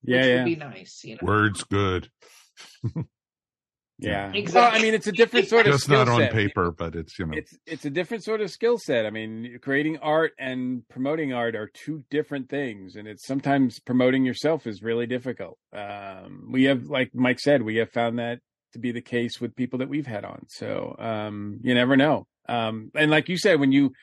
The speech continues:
Speaker 1: when you're attracted, you know, when you don't, when you want to help promote everybody,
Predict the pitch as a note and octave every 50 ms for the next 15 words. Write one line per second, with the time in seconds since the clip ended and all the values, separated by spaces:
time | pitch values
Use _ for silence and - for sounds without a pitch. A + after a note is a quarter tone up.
0 | - _ _ _ C3+ C3+ C#3+ D3 D3+ D3+ - D#3+ D#3+ E3 D#3 - E3+ D#3+ D#3 D3+
1 | C#3+ C3 B2+ C3 C3+ C3+ C#3 D3 D3+ D#3 - _ _ _ _ _ _ _ _ C3
2 | C#3 D3 D#3 D3+ D3 F3+ G#3+ G3 - F3 C3+ A#2 D#3+ G3 - - - D3+ D3+ D3
3 | D3+ D3+ - C#3 C#3 C3+ B2 B2+ C#3 B2 G2+ A2+ F#2+ F2 E2+